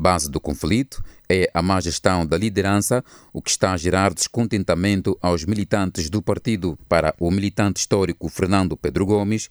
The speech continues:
a decisão dos militantes em afastar Minha Simbi da presidência do partido surge pelo facto da má gestão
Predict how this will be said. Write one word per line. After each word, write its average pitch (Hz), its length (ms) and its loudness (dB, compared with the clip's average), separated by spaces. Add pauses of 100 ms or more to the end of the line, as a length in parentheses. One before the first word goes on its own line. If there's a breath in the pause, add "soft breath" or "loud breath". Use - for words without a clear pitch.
a 76 140 4
decisão 113 480 0
dos 95 180 -2
militantes 98 800 0
em 98 140 2
afastar 90 580 0
Minha 104 260 0
Simbi 87 440 0 (280 loud breath)
da 85 200 0
presidência 101 640 0
do 71 120 -2
partido 104 560 0 (280 loud breath)
surge 92 420 0
pelo 69 180 -4
facto 107 520 0
da 90 180 0
má 78 180 0
gestão 110 500 0